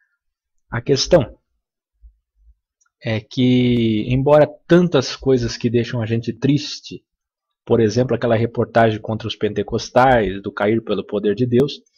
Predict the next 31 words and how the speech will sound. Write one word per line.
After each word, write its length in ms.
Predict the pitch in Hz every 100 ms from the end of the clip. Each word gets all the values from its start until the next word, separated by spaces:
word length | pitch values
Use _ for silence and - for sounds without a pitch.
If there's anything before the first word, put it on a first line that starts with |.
| - - - _
nesse 300 | 147 147 170
momento 460 | 165 156 156 160
eu 120 | 180 160
venho 520 | 120 131 139 147 139
justamente 1000 | 113 160 175 - 165 127 110 127 123 143
elogiar 580 | 147 139 - 113 123
e 60 | 123
pedir 380 | - 135 127 151
a 40 |
Deus, 680 | 120 117 117 - - - -
e 140 | - 113
sei 240 | - 120
que 140 | 120 117
você 360 | 113 - 139
também, 440 | 139 113 101 90 - _ _ - -
paz, 500 | 110 - - - - _ _ _ _ _ _
amor, 400 | 101 101 110 90 - - _ _ _ _ -
unidade, 640 | 123 113 104 95 87 -
como 240 | - 113 110
orou 240 | 113 123
Jesus 480 | 110 110 95 120 113
ao 100 | 101
Pai 360 | 101 110 117 117
pedindo 380 | 113 117 120
unidade 540 | 120 123 107 113 120 120
da 160 | 110
sua 240 | - - 107
igreja, 400 | - 90 82 92
dos 140 | -
seus 240 | - 98 98
membros. 500 | 95 80 - -